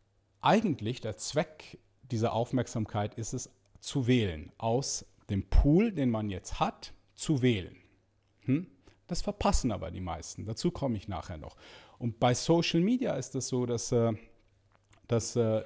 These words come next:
die Fr-, die Frauen plötzlich nicht mehr den lokalen Markt haben. Früher war es vielleicht, äh, die Stadt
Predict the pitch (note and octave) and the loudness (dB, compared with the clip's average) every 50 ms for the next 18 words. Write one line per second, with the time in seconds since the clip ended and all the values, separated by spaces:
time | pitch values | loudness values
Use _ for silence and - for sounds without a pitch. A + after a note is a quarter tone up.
0 | - - G#2 - - - - - A#2 A2 A#2 - - - D3+ F3+ G3 E3 - - | -4 -8 -8 -8 -8 -18 -16 -10 -4 -4 -4 -2 2 4 4 4 4 2 0 -2
1 | C#3 D3 - - - D3 - - - _ _ _ - _ _ - - B2+ F3 F3+ | -4 -4 -4 -4 -10 -10 -10 -10 -20 _ _ _ -20 _ _ -2 2 2 2 2
2 | - - E3+ D#3+ C#3+ C3+ A#2 B2+ A#2+ A#2 G#2+ - - _ _ - G#2 A2+ B2+ - | 0 -4 0 0 0 2 2 2 0 0 -2 -4 -10 _ _ -4 2 2 2 2
3 | - - D#3+ D#3+ F3 F3+ F3 E3+ D#3+ D3 A#2+ - - - _ _ _ _ - - | 2 0 2 4 4 4 4 4 2 2 0 -2 -6 -16 _ _ _ _ -8 -2
4 | A2 A2 A#2 B2+ D3 E3 - - - - D#3 D3+ D3+ D#3 D#3 D3 - - A#2+ A#2+ | 2 4 6 6 6 4 2 -2 -2 0 0 2 2 0 -2 -6 -6 -4 -2 0
5 | A#2+ A2+ G2+ F#2 G2 G#2+ - - - G#2+ G2 F2+ F2 F#2 - - - F2+ - - | 0 0 0 -2 -6 -6 -8 -10 -6 -4 -4 -4 -4 -6 -8 -12 -16 -16 -16 -18
6 | - _ _ _ _ _ _ _ _ _ _ _ _ _ - _ _ _ _ - | -20 _ _ _ _ _ _ _ _ _ _ _ _ _ -20 _ _ _ _ -20
7 | - A2 - - - - - - E3+ G3 - - - - - - - - | -20 -20 -14 -10 -6 -4 2 2 2 2 2 -4 -12 -12 -12 -12 -12 -16